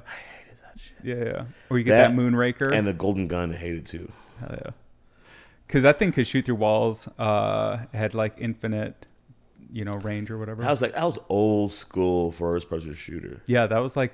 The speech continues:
Speaker 2: one of the original ones I ever
Speaker 1: Were you
Speaker 2: played.
Speaker 1: mostly just console, or did you also do P C?
Speaker 2: Um, I only did P C. I always played
Speaker 1: Uh,
Speaker 2: those other people's
Speaker 1: remember
Speaker 2: houses.
Speaker 1: Wolfenstein?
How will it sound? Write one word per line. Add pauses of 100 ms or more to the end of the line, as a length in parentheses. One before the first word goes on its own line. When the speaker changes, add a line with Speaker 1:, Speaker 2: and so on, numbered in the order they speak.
Speaker 2:
one
of
the
original
ones
I
ever
Speaker 1:
Were
you
Speaker 2:
played.
Speaker 1:
mostly
just
console,
or
did
you
also
do
P
C? (260)
Speaker 2:
Um,
I
only
did
P
C. (120)
I
always
played
Speaker 1:
Uh,
Speaker 2:
those
other
people's
Speaker 1:
remember
Speaker 2:
houses.
Speaker 1:
Wolfenstein?